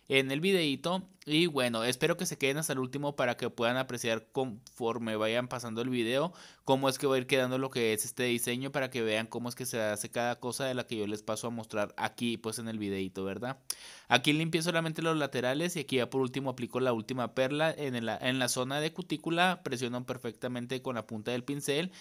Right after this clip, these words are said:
para sellar la misma y después la difuminé hacia área de punta.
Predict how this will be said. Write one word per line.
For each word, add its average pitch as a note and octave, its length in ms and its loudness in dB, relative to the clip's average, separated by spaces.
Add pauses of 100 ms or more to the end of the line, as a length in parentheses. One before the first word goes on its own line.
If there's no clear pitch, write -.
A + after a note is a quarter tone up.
(240)
para C3 260 8
sellar A#2 480 0
la C3 220 0
misma D3 360 -2
y D3 60 0
después B2 240 -2
la A2+ 60 2
difuminé A2+ 500 -2
hacia A2+ 200 -2
área A#2 160 0
de A2+ 100 0
punta. G2+ 480 -8